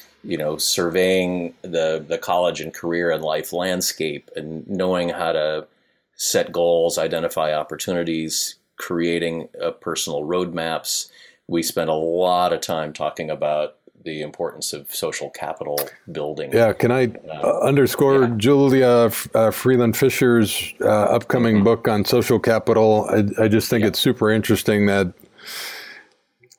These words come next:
Speaker 2: like, uh, Getting Smart and, and N G L C,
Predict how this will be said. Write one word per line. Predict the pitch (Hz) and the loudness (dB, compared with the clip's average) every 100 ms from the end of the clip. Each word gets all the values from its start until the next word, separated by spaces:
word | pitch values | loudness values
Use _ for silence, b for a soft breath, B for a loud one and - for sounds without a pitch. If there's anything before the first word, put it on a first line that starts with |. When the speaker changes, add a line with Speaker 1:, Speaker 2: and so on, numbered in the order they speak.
| - | -2
Speaker 2:
like, | 104 110 101 - - - | 2 2 2 -4 -8 0
uh, | 107 104 104 98 95 - 165 - | 2 4 4 2 -2 -6 -4 -2
Getting | 127 120 107 | 2 2 2
Smart | - 113 110 104 - - | 2 2 4 0 -2 -2
and, | 104 101 101 95 98 | 2 4 4 4 2
and | 107 107 | 2 2
N | 117 110 | 2 4
G | 113 | 6
L | 113 104 | 6 4
C, | - 120 117 113 110 101 | 2 4 6 6 6 2